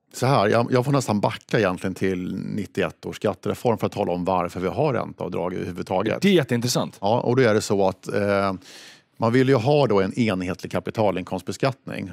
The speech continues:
Speaker 1: Och med en fastighetsskatt som då man hade då tänkt skulle vara uppemot två procent av taxeringsvärdet, så var man, var man tvungen också att ha ränteavdrag som skulle matcha det där, så att man skulle få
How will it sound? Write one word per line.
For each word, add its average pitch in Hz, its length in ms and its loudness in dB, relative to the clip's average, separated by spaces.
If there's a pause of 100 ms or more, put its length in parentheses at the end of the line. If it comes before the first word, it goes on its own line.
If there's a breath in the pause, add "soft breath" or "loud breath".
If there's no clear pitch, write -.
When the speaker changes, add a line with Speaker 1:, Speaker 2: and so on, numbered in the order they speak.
Speaker 1:
Och 101 260 -6
med 131 420 4
en 110 300 0
fastighetsskatt - 840 -2
som 117 220 -4
då 90 380 2
man 92 140 -2
hade 95 160 -2
då 92 120 -2
tänkt 95 300 -4
skulle 92 180 -4
vara 85 140 0
uppemot 90 320 -6
två 90 220 -10
procent 87 400 -6
av - 40 -16
taxeringsvärdet, 90 1000 -6 (460 loud breath)
så - 180 -2 (260)
var 104 160 0
man, 101 280 -2
var 104 140 -4
man 104 120 0
tvungen 101 340 0
också 92 200 -4
att 90 100 -2
ha 120 360 0
ränteavdrag 113 920 0
som 110 120 -4
skulle 95 180 -6
matcha 107 420 -4
det 113 100 -2
där, - 220 -6
så - 100 -8
att - 80 -8
man 87 80 -6
skulle 92 180 -8
få 92 340 -2